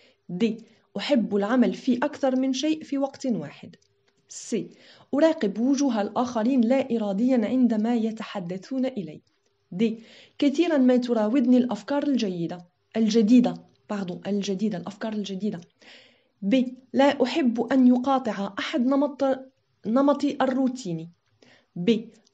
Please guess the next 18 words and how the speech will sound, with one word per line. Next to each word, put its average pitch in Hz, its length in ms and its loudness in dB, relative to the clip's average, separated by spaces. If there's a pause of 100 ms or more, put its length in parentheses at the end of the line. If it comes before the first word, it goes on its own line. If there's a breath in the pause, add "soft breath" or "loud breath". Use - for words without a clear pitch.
أشعر 202 360 -2
بارتياح 180 880 -2
أثناء 247 640 0
أدائي 262 340 4
لأعمال 220 580 2
التصنيف 226 680 0
والترتيب 233 720 -2
والتنظيم. 170 640 -6 (340)
د. 185 280 -2 (480 soft breath)
أهتم 254 840 4 (160)
عادة 220 560 2
بالصورة 226 640 0
العامة 254 440 0
ولا 226 460 2
أدقق 269 400 -2
في - 60 -10
التفاصيل. 240 800 -6 (1160)
أ. 214 100 0